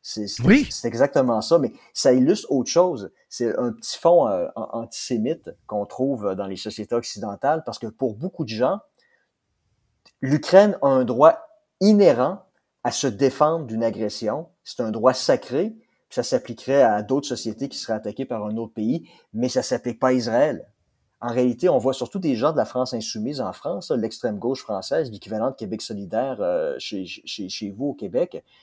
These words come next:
Speaker 1: Ces gens-là, là, considèrent que toutes les sociétés dans le monde ont un droit inhérent à se défendre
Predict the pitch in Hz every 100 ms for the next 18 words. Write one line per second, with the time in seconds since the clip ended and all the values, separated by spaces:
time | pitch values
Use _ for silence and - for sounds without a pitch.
0 | _ _ - 131 123 127 165 185 123 117
1 | 151 156 113 247 254 180 180 160 151 175
2 | 151 127 147 175 - 113 110 131 - 151
3 | 147 120 131 - 117 104 104 - 139 190
4 | 104